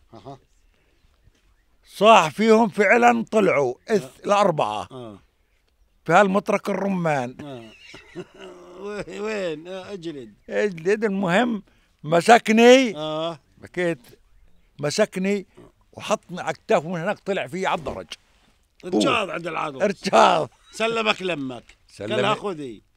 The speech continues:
Speaker 2: ما هي
Speaker 1: اصمدي.
Speaker 2: ما هي امي الله يرحمها.
Speaker 1: ايش؟ آه.
Speaker 2: باب الدار بتستنى فيي.
Speaker 1: آه.
Speaker 2: مشان زغرت لي.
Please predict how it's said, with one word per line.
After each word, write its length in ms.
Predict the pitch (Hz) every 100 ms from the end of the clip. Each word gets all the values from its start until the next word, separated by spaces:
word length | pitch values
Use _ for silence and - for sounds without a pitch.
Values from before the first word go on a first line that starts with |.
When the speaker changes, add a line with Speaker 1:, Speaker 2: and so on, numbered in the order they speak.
| -
Speaker 2:
ما 140 | 113 107
هي 80 | 135
Speaker 1:
اصمدي. 520 | 139 180 185 139 104 _ 98
Speaker 2:
ما 140 | 117
هي 260 | 135 170 175
امي 260 | 180 180
الله 140 | 180 180
يرحمها. 800 | 180 147 226 202 190 170 165 135
Speaker 1:
ايش؟ 320 | 120 110 -
آه. 240 | 123 113 98 _ _ _ _
Speaker 2:
باب 260 | 117 151 170
الدار 360 | 185 185 269
بتستنى 420 | 214 - 208 196 175
فيي. 440 | 185 175 151 139
Speaker 1:
آه. 280 | 127 123 104
Speaker 2:
مشان 320 | 127 127 185 170
زغرت 520 | 156 185 220 254 190
لي. 380 | 175 143 131